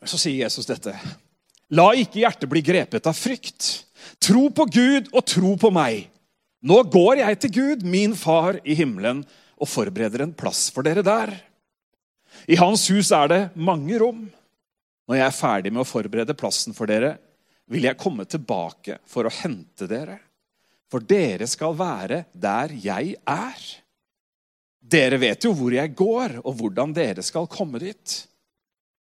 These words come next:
Thomas sa til han: «Herre, vi vet ikke hvor du går, så hvordan kan vi vite veien dit?» Jesus svarte: «Tro på meg,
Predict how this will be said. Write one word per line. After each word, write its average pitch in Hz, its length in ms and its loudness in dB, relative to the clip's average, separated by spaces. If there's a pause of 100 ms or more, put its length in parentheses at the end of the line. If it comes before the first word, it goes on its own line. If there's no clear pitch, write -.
(160)
Thomas 139 720 2
sa 120 240 2
til 107 160 -2
han: 117 220 -2 (420)
«Herre, 127 460 -4
vi 98 340 -10
vet 117 380 -6
ikke 139 180 -6
hvor 110 160 -6
du 120 180 -6
går, 196 460 0 (200)
så - 200 0
hvordan 131 340 2
kan 117 220 -2
vi 160 80 4
vite 175 400 0
veien 151 320 4
dit?» - 560 -6 (800)
Jesus 113 400 -6
svarte: 110 640 -6 (680)
«Tro 113 380 -4
på - 240 -4
meg, 175 400 -6